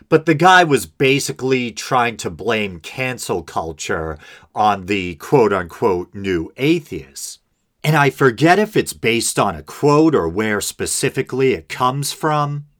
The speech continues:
You might hear it invoked when people are discussing the supposed perils or evils of communism, this somewhat hackneyed idea that if you get rid of religion,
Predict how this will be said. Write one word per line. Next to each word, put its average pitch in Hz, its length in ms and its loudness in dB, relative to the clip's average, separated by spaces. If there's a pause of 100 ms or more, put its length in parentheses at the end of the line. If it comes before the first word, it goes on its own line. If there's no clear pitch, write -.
(160)
You 135 140 2
might 139 320 2
hear 151 320 4
it 127 80 2
invoked 123 720 0
when 101 320 0
people 107 400 -4
are 101 200 2
discussing 101 960 -4
the 92 280 -4
supposed 92 720 -2
perils 101 600 0
or 82 160 -6
evils 90 560 -6
of 76 340 -12
communism, 123 880 0 (380)
this 127 240 4
somewhat 190 420 2
hackneyed 135 760 0
idea 101 680 2
that 90 300 -2
if 104 160 -12
you 104 100 -10
get 143 340 0
rid 123 200 0
of 92 180 2
religion, 120 800 0